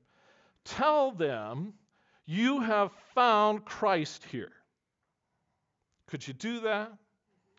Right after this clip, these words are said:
Now, they'll want to talk, "Well, do they have good coffee? Is the food all right? Is the preacher entertaining?" You say, "Well, yes, but when I go there, I find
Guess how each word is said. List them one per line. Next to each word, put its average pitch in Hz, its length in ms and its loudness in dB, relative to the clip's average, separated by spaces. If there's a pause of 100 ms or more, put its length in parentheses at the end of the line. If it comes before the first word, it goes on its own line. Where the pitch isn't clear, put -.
(480)
Now, 190 140 4
they'll 214 160 6
want 208 200 8
to 185 60 0
talk, 190 360 4
"Well, 156 420 6
do 143 160 -8
they 143 100 -2
have 127 200 -4
good 123 180 -10
coffee? 156 600 -2 (140)
Is 123 160 -14
the 113 100 -14
food 147 280 -4
all 143 120 2
right? 127 340 -6 (680)
Is 123 100 -20
the 131 60 -8
preacher 165 480 -6
entertaining?" 139 840 -6 (1120)
You 147 180 -4
say, 147 380 0
"Well, 226 640 6
yes, 214 420 2
but 220 580 4 (1080)
when 160 160 0
I 302 220 6
go 196 260 4
there, 170 340 4
I 180 200 6
find 131 640 -4